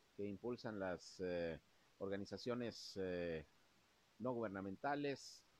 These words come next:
organismos civiles aquí precisamente de la ciudad de Torreón. ¿Cómo estás, Víctor?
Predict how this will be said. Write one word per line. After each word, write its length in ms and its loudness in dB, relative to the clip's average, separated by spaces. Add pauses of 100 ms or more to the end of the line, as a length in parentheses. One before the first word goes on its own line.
(200)
organismos 520 -2
civiles 460 -2
aquí 240 -8
precisamente 560 -4
de 80 0
la 100 -4
ciudad 300 -2
de 100 -2
Torreón. 480 0
¿Cómo 160 -6
estás, 240 -2
Víctor? 400 -4